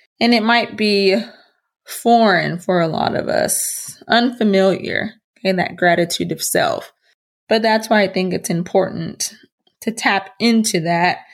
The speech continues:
and hopefully touch on that a little bit so you can reflect on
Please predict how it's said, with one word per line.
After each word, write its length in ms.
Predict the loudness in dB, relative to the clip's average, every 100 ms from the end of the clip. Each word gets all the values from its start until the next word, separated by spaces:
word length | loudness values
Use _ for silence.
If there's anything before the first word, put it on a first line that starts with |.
| -20 _ _ -2
and 200 | 0 4
hopefully 560 | 4 2 0 0 0 0
touch 380 | 0 0 2
on 180 | 2 4
that 220 | 4 4
a 60 | 2
little 280 | 0 0 0
bit 320 | 2 0 -2
so 160 | -4 0
you 100 | 0
can 180 | -2
reflect 520 | -4 -4 -2 -2 -2 -6
on 420 | -2 -2 -2